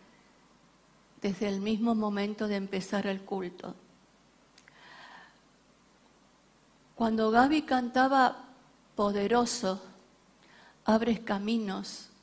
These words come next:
estás obrando aunque yo no lo vea. Es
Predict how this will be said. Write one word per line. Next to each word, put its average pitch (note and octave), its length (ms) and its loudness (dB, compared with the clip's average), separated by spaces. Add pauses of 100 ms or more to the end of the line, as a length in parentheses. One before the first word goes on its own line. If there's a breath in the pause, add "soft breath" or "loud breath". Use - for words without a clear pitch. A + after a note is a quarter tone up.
(880 soft breath)
estás B3+ 480 -2
obrando B3 640 0
aunque G3+ 300 -4
yo C4 340 -4
no C4 160 -4
lo C#4 180 0
vea. F#3 320 0 (2000 soft breath)
Es - 320 0